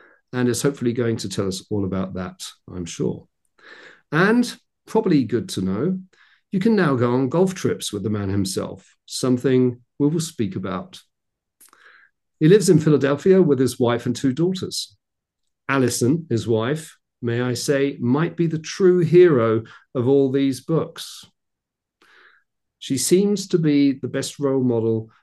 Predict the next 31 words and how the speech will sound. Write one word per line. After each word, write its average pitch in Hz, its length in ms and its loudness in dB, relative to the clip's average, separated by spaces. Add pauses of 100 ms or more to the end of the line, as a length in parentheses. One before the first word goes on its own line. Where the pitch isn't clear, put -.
(100)
for - 160 -6
all 127 520 0 (160)
golfing 117 480 -2
wives 104 800 -6 (460)
one 104 160 -2
can 107 140 0
imagine. 95 500 -2 (1400)
Meine 160 200 6
Damen 180 300 6
und 170 100 6
Herren, 156 520 4
ladies 143 400 2
and 175 80 6
gentlemen, 120 500 0
dear 131 180 4
listeners, 120 720 0
we 135 220 2
give 151 280 4
you 95 280 -2
the 107 100 -2
man 156 440 4
who 143 160 2
turns 113 580 0
every 135 340 -2
country 135 540 -2
into 107 300 -4
a 107 40 -4
golf 117 280 -4
course, - 640 -16
Mister 95 320 -8
Tom 104 540 -2